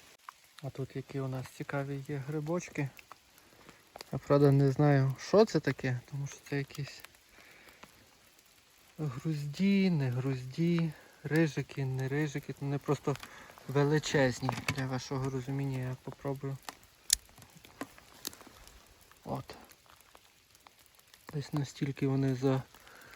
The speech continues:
завеликі. Ну. І здається, що їх тут є декілька таких купочок. Там є якісь інші старші. Ну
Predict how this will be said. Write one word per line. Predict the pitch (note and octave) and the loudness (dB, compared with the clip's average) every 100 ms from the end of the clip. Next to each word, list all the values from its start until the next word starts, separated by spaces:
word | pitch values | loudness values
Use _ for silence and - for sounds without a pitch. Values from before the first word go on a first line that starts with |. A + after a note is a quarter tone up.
| - - - | -20 -20 -10
завеликі. | C3+ C#3+ C3+ C3 B2+ B2 - C3 - - - - - | -4 -2 -2 -2 -4 -6 -10 -12 -12 -20 -20 -20 -12
Ну. | C#3+ D#3 - - - - - - - - - - - - - | -8 -8 -10 -20 -20 -20 -20 -20 -20 -20 -20 -20 -20 -18 -12
І | |
здається, | C3 D3 C#3+ D3+ | -2 0 0 -2
що | - D#3 | -2 0
їх | D3+ - | 0 -2
тут | C#3 D3 | -4 -2
є | C#3 C#3+ | 0 0
декілька | C#3 C#3 C#3+ C3+ C3+ B2+ | 0 2 2 2 -2 -4
таких | C#3 C3 - C#3+ - | -8 -10 -6 -6 -4
купочок. | - B3 G#3 - B2+ - - - - - - - - - - - - - - - - - - - - - D3 - | -2 0 0 -4 -10 -12 -16 -20 -20 -20 -20 -20 -20 -20 -20 -20 -20 -20 -20 -20 -20 -20 -20 -14 -14 -12 -12 -4
Там | C#3 C3 - - - | -2 -2 -6 -18 -14
є | D#3 D3 C#3+ B2+ - - - - - - - - - | -6 -2 -2 -4 -12 -16 -18 -20 -20 -20 -20 -20 -14
якісь | - D#3 C3+ - | -2 0 0 2
інші | F3 G3+ - B3 A#3 - - - - - - - - - - - - - | 6 6 4 2 2 0 -16 -20 -20 -20 -18 -14 -14 -14 -20 -20 -20 -20
старші. | - - F3+ F3+ F3 - F#3 F3+ - - - - - - - - - - - - - - - - - | -10 4 6 6 4 2 2 0 -4 -20 -20 -20 -20 -18 -16 -16 -18 -20 -20 -20 -20 -20 -20 -20 -14
Ну | - | -8